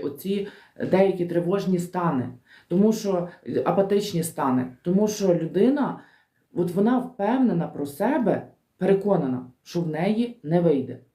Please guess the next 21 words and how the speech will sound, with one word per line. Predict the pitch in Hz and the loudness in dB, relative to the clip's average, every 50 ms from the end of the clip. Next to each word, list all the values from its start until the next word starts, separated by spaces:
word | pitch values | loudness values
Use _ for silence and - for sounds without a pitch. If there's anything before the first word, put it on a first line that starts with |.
| _ _ _ _ | _ _ _ _
Тобто | - 170 170 196 | -6 -2 2 4
в | 202 | 4
неї | 214 226 233 233 | 4 6 4 4
немає | 226 233 240 254 269 262 233 196 | 4 4 4 4 2 2 2 0
в | 175 165 | 0 -2
голові, | 160 180 185 185 185 208 220 202 - - - - - - _ - | -2 -2 0 0 0 -2 -2 -4 -6 -8 -10 -18 -20 -20 _ -6
наприклад, | 165 170 175 202 196 190 180 165 - - - - - - _ _ _ _ _ _ _ _ _ _ _ _ _ _ _ _ - | -4 -2 0 0 2 2 2 0 0 -2 -10 -20 -20 -20 _ _ _ _ _ _ _ _ _ _ _ _ _ _ _ _ 2
десять | - 160 220 233 233 233 208 - 165 | 6 8 8 8 6 4 0 -2 -2
варіантів, | 180 175 175 180 196 226 277 285 - 214 175 - | -2 0 0 0 0 0 -2 -2 -4 -4 -6 -4
що | - 220 214 | -2 -2 -2
би | 180 185 175 | 0 2 2
я | 175 175 | 2 0
зробила, | 170 160 156 151 185 220 247 233 170 151 | 0 0 -2 0 2 2 2 2 0 -2
що | - - 185 180 | -4 -4 -2 0
я | 175 175 | 2 2
маю | 175 175 170 156 143 | 2 2 0 -2 -4
поміняти, | 143 143 151 156 185 220 226 196 170 | -6 -8 -4 -2 -2 -2 -2 -2 -4
щоб | 170 170 143 156 | -4 -2 0 0
там | 151 143 135 131 | 0 0 -2 -2
щось | - 196 196 185 175 | 0 0 0 0 0
вийшло. | 165 160 139 131 127 - - - - | 2 2 2 2 2 -2 -6 -14 -20